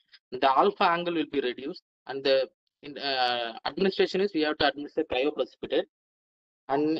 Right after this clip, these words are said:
in low platelet count, the amplitude, the maximum amplitude of thromboelastogram is reduced.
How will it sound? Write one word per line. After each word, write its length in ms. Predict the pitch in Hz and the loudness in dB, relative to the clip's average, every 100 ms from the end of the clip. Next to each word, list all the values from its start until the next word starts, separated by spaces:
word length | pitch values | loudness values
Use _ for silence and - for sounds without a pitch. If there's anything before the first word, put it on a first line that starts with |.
| - | -2
in 220 | 151 147 147 | -2 -2 2
low 200 | 175 214 | 4 4
platelet 440 | 190 185 185 175 - | 2 -2 -2 -4 -4
count, 240 | 170 247 - - | -4 -4 -8 -12
the 160 | 127 131 147 | -4 0 0
amplitude, 400 | 185 180 156 147 | 0 -4 -4 -4
the 60 | |
maximum 500 | 143 160 - 202 196 | 0 0 0 -2 0
amplitude 500 | 165 165 170 156 165 | 0 0 -4 -2 0
of 120 | 160 139 - | 0 -2 -4
thromboelastogram 840 | 143 151 139 135 147 131 131 139 135 | -2 2 0 0 -4 -2 -2 -4 -6
is 140 | - 113 | -6 -4
reduced. 380 | 113 143 190 | -2 -4 -4